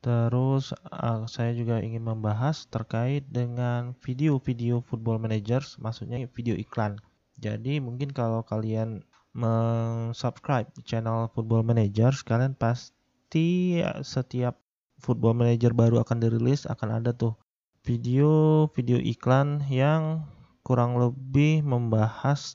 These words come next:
tentang Football Manager itu sendiri, bagaimana cara memainkan Football Manager itu sendiri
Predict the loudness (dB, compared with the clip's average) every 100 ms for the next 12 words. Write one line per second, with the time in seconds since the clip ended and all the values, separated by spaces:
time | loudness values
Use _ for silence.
0 | -2 -2 -2 -6 0 2 2 0 -2 -4
1 | -6 -14 _ _ -6 0 0 2 2 4
2 | 2 2 -2 -2 0 2 2 0 0 0
3 | 0 0 0 2 0 0 0 -2 0 -2
4 | 0 0 0 2 0 2 2 2 0 0
5 | 0 -2 2 2 2 0